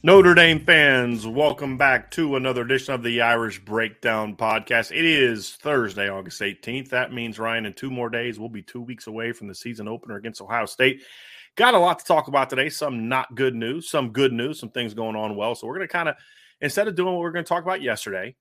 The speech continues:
which is, uh, to discuss sort of the all-opponent team. It was meant to be a fun show. We're gonna have some stuff that's gonna be fun today. Obviously some good news, but obviously some things that are not good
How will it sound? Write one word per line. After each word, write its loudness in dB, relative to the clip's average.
which -4
is, -2
uh, -4
to -6
discuss -6
sort -8
of -8
the -6
all-opponent -2
team. -4
It -8
was -14
meant -6
to -10
be -2
a -4
fun -2
show. -4
We're -8
gonna -6
have -6
some -16
stuff -8
that's -20
gonna -12
be -8
fun -12
today. -8
Obviously -14
some -20
good -20
news, -16
but -8
obviously -2
some -14
things -12
that -20
are -18
not -20
good -20